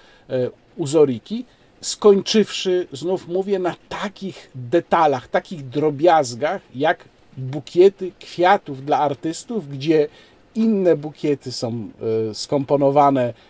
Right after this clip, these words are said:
dla kobiet, inne dla mężczyzn. Więc, e, tak jak mówię, e, Fundacja Incanto to są perfekcjoniści. To są ludzie, którym można powierzyć nasze pieniądze, którym nawet, powiedziałbym,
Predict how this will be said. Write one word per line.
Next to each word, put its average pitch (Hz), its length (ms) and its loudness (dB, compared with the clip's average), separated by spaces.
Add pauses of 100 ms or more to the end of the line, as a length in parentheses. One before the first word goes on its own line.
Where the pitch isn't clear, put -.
(140)
dla 113 220 -4 (140)
kobiet, 165 460 0 (160)
inne 185 340 0
dla 277 180 2
mężczyzn. 214 840 -2 (540)
Więc, 175 500 0
e, - 20 -12 (580)
tak 240 160 0
jak 294 200 -2
mówię, 120 400 -2 (320)
e, 143 120 -2
Fundacja 202 680 0
Incanto 196 800 0 (100)
to 226 100 2
są 233 200 -2
perfekcjoniści. 165 1000 -2
To 220 120 2
są 214 200 -2
ludzie, 185 380 -2
którym 165 460 -6 (140)
można 160 600 2
powierzyć 135 840 -2
nasze 135 300 -6
pieniądze, 131 760 -2 (760)
którym 135 380 0
nawet, 117 280 -4
powiedziałbym, 113 440 -8